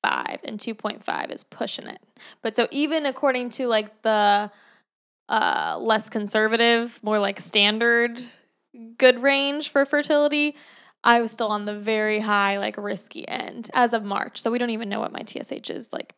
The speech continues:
as of now. Um, but so I was, like, right on the cusp, so that makes sense. But also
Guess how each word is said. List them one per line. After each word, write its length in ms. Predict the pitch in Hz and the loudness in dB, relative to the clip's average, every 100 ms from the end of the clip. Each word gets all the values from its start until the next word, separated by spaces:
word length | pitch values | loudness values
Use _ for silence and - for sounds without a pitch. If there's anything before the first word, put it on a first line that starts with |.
| - | -4
as 180 | - - | -4 -4
of 80 | - | -10
now. 240 | - - - - - _ | -12 -14 -18 -20 -20 _
Um, 440 | 220 214 214 208 | 2 4 2 -2
but 100 | 220 | -4
so 80 | 233 | 4
I 120 | 233 | 6
was, 120 | 277 240 | 6 2
like, 180 | 226 | 0
right 140 | 226 247 | 0 0
on 80 | 240 | 0
the 80 | |
cusp, 360 | 233 220 208 - | 0 0 0 -6
so 120 | - | 0
that 140 | 226 254 | 0 2
makes 220 | 233 - | -2 -2
sense. 400 | 208 202 202 - | -2 -2 -6 -10
But 180 | - 214 | -2 0
also 800 | 220 - 214 208 202 202 214 | 0 0 0 2 0 -2 -6